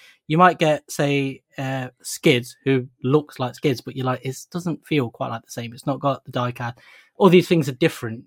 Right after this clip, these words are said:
You feel like you're getting a cheaper product. It's great. It's still a great toy, but it's not the same as when you go to the Diaclone toys and you feel like every base is covered. You ne-, there's never a moment where you feel like,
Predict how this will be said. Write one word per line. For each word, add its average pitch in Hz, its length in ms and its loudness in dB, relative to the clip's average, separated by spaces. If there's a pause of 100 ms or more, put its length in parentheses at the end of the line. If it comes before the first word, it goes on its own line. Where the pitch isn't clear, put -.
You 143 100 -4
feel 156 180 0
like 135 120 0
you're 127 80 -8
getting 135 180 -4
a 120 40 -8
cheaper - 240 -10
product. 135 260 -6
It's 180 180 -2
great. 135 460 2
It's 165 140 -8
still 156 160 0
a 123 60 -6
great 135 200 -6
toy, 120 260 -6 (480)
but 156 120 4
it's 156 160 -4
not 185 160 6
the 160 80 -6
same 165 280 0
as 123 120 -4
when 131 100 -4
you 131 100 -2
go 139 280 0
to 135 140 -8 (380)
the 127 60 -20
Diaclone 139 380 -4
toys 120 180 -12
and 120 80 -6
you 120 80 -4
feel 135 160 -6
like 123 280 -4 (520)
every 170 240 6
base 156 300 2
is 127 100 -4
covered. 120 420 0 (120)
You 143 80 -2
ne-, 156 220 0
there's 156 200 0
never 170 280 2
a 160 40 2
moment 160 220 2
where 127 100 -6
you 127 140 -6
feel 143 240 -2
like, 120 280 -4